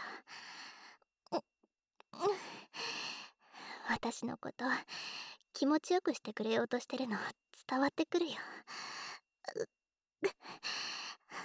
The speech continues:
優しく触れてくれながら、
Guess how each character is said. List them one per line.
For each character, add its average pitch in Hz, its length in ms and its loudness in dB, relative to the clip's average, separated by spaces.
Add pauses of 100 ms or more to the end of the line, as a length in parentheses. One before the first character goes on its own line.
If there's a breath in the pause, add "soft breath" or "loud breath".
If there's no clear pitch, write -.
(3000 loud breath)
優 220 80 -2
し - 120 -8
く 269 120 2
触 262 140 4
れ 277 100 2
て - 120 0
く - 120 4
れ 269 100 6
な 262 140 2
が 262 140 0
ら、 - 280 0